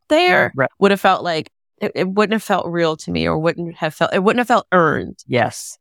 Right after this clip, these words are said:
Speaker 1: Like, if I'd seen him come in, like, as, as assistant coach or even head coach with Ted leaving, like, no.
Speaker 2: Yeah.
Speaker 1: No.
Speaker 2: Yep.
Speaker 1: Yeah.
Speaker 2: He jumped at the head coach too quickly.
Speaker 1: He did.
Speaker 2: Yeah.
Speaker 1: He did.
Speaker 2: It, it,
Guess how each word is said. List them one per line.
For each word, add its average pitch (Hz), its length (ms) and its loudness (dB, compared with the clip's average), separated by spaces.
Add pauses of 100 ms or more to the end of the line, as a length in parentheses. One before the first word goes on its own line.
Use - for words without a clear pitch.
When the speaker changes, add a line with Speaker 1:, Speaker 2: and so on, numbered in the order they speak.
(160)
Speaker 1:
Like, 180 200 0
if 180 160 -2
I'd 208 240 0
seen 202 180 0
him 190 140 -2
come 175 220 0
in, 170 140 0
like, 165 160 -2
as, 175 200 -10
as 151 200 -10
assistant - 480 -10
coach 185 280 -8
or 190 120 2
even 151 260 0
head 180 260 -2
coach - 460 -6 (280)
with 180 140 0 (200)
Ted 202 240 0
leaving, 277 460 0 (340)
like, 202 220 0 (240)
no. 349 1000 4
Speaker 2:
Yeah. 120 240 -2
Speaker 1:
No. 208 720 0 (400)
Speaker 2:
Yep. 123 280 0 (300)
Speaker 1:
Yeah. - 120 -6
Speaker 2:
He 269 80 4
jumped 311 360 2
at 311 80 0 (180)
the 247 60 -6
head 240 220 0
coach 233 360 0
too 240 140 2
quickly. - 560 -4 (400)
Speaker 1:
He 208 140 -6
did. 185 340 -8 (240)
Speaker 2:
Yeah. 170 200 2
Speaker 1:
He 294 80 0
did. - 160 -4
Speaker 2:
It, 185 200 2
it, 135 300 -2